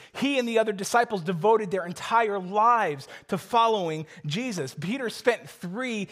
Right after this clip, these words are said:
incredible years side by side with the Master,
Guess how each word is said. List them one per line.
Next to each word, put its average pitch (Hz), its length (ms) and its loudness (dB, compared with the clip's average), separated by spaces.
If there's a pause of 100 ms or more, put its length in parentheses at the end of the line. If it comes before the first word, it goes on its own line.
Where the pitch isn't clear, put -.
(120)
incredible 220 760 0
years 170 380 -6 (160)
side 214 600 0 (200)
by 196 160 4
side 120 600 -2 (180)
with 147 140 -2
the 165 80 0
Master, 113 640 -4